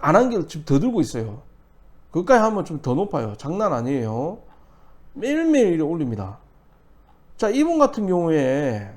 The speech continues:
검색식을 정말 많이 분양을 받으셨던 분이에요. 그런데 전부 다 자기가 못 쓰니까, 종목이 너무 많이 떠서 못 쓰니까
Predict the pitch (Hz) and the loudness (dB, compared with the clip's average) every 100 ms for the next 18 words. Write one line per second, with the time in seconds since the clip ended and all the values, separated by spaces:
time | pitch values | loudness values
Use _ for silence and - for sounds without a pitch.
0 | - - - - 147 190 262 - 294 233 | -20 -20 -20 -4 0 0 0 0 0 0
1 | 143 139 165 220 302 330 285 - - - | -2 -6 -4 2 4 4 -2 -6 -18 -20
2 | - - 127 139 175 175 156 127 135 156 | -20 -10 -2 0 2 0 -2 -2 0 0
3 | 139 110 185 226 147 - 120 107 104 101 | -2 -4 -4 -4 -6 -10 -10 -8 -10 -12
4 | 127 - - - _ - _ - 180 190 | -16 -20 -20 -20 _ -20 _ -10 -2 0
5 | 147 180 156 104 - - - - - - | 2 4 2 0 -8 -20 -20 -20 -20 -20
6 | - - - 208 339 359 330 269 240 180 | -20 -18 2 4 4 2 6 6 6 4
7 | 208 220 170 135 202 - 277 226 156 131 | -2 0 0 0 -2 -2 -2 -2 0 0
8 | 117 113 113 101 98 117 _ - - - | 0 0 -4 -6 -12 -18 _ -20 -20 -20
9 | _ - - 247 320 302 220 175 262 202 | _ -10 0 2 4 4 2 2 2 0
10 | 175 202 175 135 175 - 233 151 190 185 | 0 -4 -4 -4 -6 -6 -6 -6 -2 -2
11 | 120 101 | -2 -6